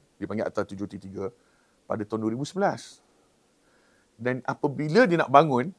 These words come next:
baru dia tahu Malay Agriculture Settlement punya syarat dia dalam dia punya had milik, geran dia. Apa ger-,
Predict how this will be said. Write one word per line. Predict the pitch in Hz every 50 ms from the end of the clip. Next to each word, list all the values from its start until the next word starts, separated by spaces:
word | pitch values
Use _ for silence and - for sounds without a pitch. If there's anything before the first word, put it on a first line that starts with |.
| _ _ _ _ _ _ _
baru | - - - 135 -
dia | 131 123 -
tahu | 135 123
Malay | 120 123 131 143 143 -
Agriculture | 143 131 139 135 - 139
Settlement | 127 - - 135 - 151 139 143 143 143
punya | 127 - 139 143 143 143 139 131 127 - - - _ _ _ _ _ _ -
syarat | - - 175 180 190 185 175 175
dia | 220 220 202
dalam | 185 196 208 208 202 190 180
dia | 190
punya | 190 202 202 202 185 175 156
had | 208 - 196
milik, | 226 247 277 175 - - _ _ _ -
geran | 139 175 214 226 214 226
dia. | 247 208 139 92 - - _ _ _ _ _ _ _ _ _ _ _ _ _ _ -
Apa | 214 - - _ _ _ - 247 226 208 185
ger-, | 160 170 180 185